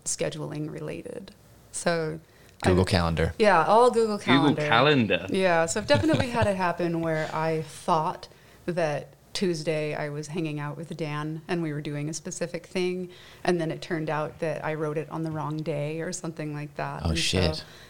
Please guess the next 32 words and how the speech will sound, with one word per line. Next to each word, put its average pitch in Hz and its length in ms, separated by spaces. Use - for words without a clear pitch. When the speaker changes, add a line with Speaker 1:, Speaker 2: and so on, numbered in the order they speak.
Speaker 1:
I 175 160
ended 160 220
up, 151 280
like, 165 260
planning 165 540
to 196 100
go 156 220
huckleberry 156 560
picking 185 440
or 208 80
something 165 460
when 160 120
I 160 80
was 170 120
supposed - 400
to 160 80
go - 140
to - 140
a 165 60
wedding. 165 560
I've, 175 240
I've 175 160
done 143 220
that. - 240
Speaker 2:
Oh, 151 200
shit. - 640
Speaker 1:
<laughs> - 80
Yeah, 151 320
and - 100
Speaker 3:
God, 110 80
Speaker 1:
so 175 140
Speaker 3:
polyamorous 135 120